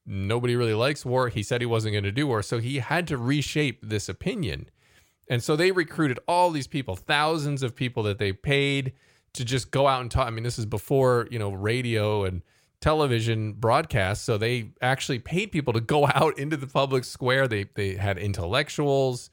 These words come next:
um, some journalists, but they would just go around and talk about, they had these speeches, and they would talk, bring it up at the movie theater or wherever people were gathering and talk about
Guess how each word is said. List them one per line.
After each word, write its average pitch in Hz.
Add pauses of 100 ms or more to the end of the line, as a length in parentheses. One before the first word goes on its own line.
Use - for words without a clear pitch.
(680)
um, 87 (200)
some 127
journalists, 156 (1120)
but 139
they 131
would 127
just 131
go 147
around 156
and 123
talk 160
about, 123 (400)
they 127
had 131
these 127
speeches, 107
and 101
they 107
would 107 (260)
talk, 120
bring 120
it 143
up 143
at 147
the 156
movie 165
theater 98
or 90
wherever 127
people 156
were 135
gathering 135
and 92
talk 120
about 113